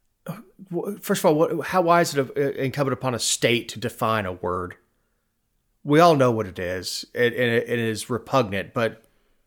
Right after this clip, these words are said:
I don't, I, I don't know if this is just, if we're trying to get Israeli business and,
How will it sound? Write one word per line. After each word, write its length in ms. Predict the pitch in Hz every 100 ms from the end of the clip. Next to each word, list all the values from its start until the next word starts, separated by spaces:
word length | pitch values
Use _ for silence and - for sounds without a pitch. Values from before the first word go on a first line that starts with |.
| _ _ _ _ _
I 140 | 123 131
don't, 180 | 127
I, 120 | 131 127
I 140 | 123 135
don't 220 | 143 139
know 340 | 135 127 127
if 160 | 127 110
this 200 | 127 -
is 120 | 120
just, 360 | - 123 - - _ _ _ _ _ _ -
if 160 | 127 123
we're 80 | 135
trying 240 | 143 139
to 80 | 127
get 180 | 127 120
Israeli 440 | 107 113 123 123
business 380 | 113 123 127 -
and, 140 | 110